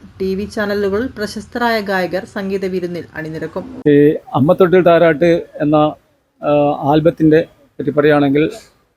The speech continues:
Speaker 2: ആ, അമ്മത്തൊട്ടിൽ താരാട്ട് എന്ന ആൽബം ചെയ്യാനുണ്ടായ സാഹചര്യം, ഒന്ന്, അമ്മയെപ്പറ്റി ഒരു പാട്ട് എഴുതണമെന്ന്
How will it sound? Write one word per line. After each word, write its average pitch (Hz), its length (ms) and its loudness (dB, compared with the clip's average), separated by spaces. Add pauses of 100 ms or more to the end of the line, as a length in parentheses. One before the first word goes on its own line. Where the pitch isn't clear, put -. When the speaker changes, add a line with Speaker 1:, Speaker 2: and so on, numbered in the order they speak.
(920)
Speaker 2:
ആ, - 20 4 (200)
അമ്മത്തൊട്ടിൽ 175 460 4
താരാട്ട് 180 300 4 (100)
എന്ന 170 100 2 (1040)
ആൽബം 160 300 2
ചെയ്യാനുണ്ടായ 165 520 4 (220)
സാഹചര്യം, 151 480 4 (100)
ഒന്ന്, 151 220 2 (760)
അമ്മയെപ്പറ്റി 165 460 4 (100)
ഒരു 151 140 2
പാട്ട് 147 300 2 (560)
എഴുതണമെന്ന് 151 600 2